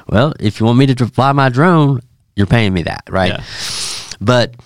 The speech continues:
Speaker 1: being a doormat has so much more to doing with the individual that's becoming the doormat than it is the person who's making them a doormat.
Speaker 2: Mm-hmm.
Speaker 1: Like, if I know my value is from God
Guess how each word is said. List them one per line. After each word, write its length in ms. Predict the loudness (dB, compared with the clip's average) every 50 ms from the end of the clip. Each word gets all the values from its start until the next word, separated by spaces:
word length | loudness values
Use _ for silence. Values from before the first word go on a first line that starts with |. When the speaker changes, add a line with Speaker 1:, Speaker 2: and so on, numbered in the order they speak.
| _ _ _ _ _ _ _ _ _ _ _ -16 -16 -16 -20 _ _ -10 -2
Speaker 1:
being 240 | 0 2 2 2 2
a 80 | 0
doormat 680 | 0 0 0 2 2 2 2 2 2 2 0 -2 -4 -4
has 500 | -4 0 0 2 2 2 0 -2 -6 -6 -6
so 340 | -4 -2 0 2 4 4 4
much 300 | 4 4 2 2 0 0
more 340 | 0 2 2 2 2 2 0
to 160 | 0 -2 -2
doing 480 | 0 2 2 4 4 2 2 2 2 2
with 160 | 0 0 0
the 160 | 0 0 0
individual 800 | 2 0 0 0 0 0 0 0 0 0 2 2 2 2 0 _ _ _ _ _ _ _ _ _ _ _ _ _ _
that's 240 | -2 -2 -2 -4
becoming 600 | -6 -6 -6 -4 -4 0 2 2 2 4 2 2 2
the 80 | 0
doormat 600 | 2 2 2 0 0 0 -2 -2 -4 -4 -6 -4
than 160 | -4 -2 0 0
it 120 | 2 2
is 260 | 2 2 0 0 -2
the 80 | -4 -4
person 360 | -2 -2 -2 -2 -2 -2 -2
who's 240 | 0 0 -2 -2 0
making 420 | 2 2 2 2 0 -2 -8 -10 -10
them 140 | -10 -12
a 40 | -12
doormat. 520 | -12 -10 -10 -10 -10 -10 -12 -12 -14 -16 -20 _ -20 -20 -20 -14 -12
Speaker 2:
Mm-hmm. 240 | -10 -10 -8 -10 -10 -10 -10 -4 -2
Speaker 1:
Like, 140 | 0 2 2
if 80 | 2 2
I 120 | 2 2
know 180 | 2 2 2 2
my 280 | 2 2 0 0 0 0
value 580 | 0 0 0 0 0 0 0 0 -2 -2 -4 -2
is 240 | -2 0 0 0
from 240 | -2 -2 -4 -4 -4
God 400 | -4 -4 -2 -2 -2 -2 -2 -4